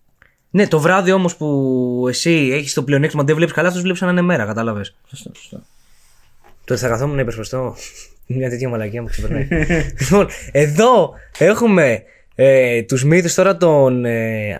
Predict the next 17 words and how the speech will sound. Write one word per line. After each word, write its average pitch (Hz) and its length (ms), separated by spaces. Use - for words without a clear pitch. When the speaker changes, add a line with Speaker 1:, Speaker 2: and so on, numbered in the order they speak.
Speaker 1:
Αφρικανών 139 580
που 151 80
τους - 120
έφεραν 147 340
ως 120 80
σκλάβους. 220 540
Speaker 2:
Ω, 196 640
η 190 320
λεγόμενη, 156 800
ο 113 120
θρύλος 170 360
του 139 220
Brer 160 300
Rabbit. 151 400
Speaker 1:
Μαλάκες, 170 460
υπάρχει, 175 800
Speaker 2:
Brer. 120 320